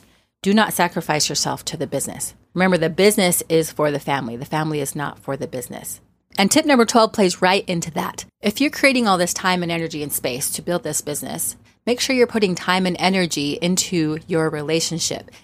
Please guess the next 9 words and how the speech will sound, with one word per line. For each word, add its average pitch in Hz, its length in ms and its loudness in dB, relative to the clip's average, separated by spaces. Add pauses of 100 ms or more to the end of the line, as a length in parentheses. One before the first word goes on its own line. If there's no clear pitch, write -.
It - 80 -10
doesn't 202 320 2
just - 180 -2
happen. - 380 -4 (200)
You've 196 220 2
got 190 260 4
to 185 100 -2
be 165 120 -2
intentional 165 880 2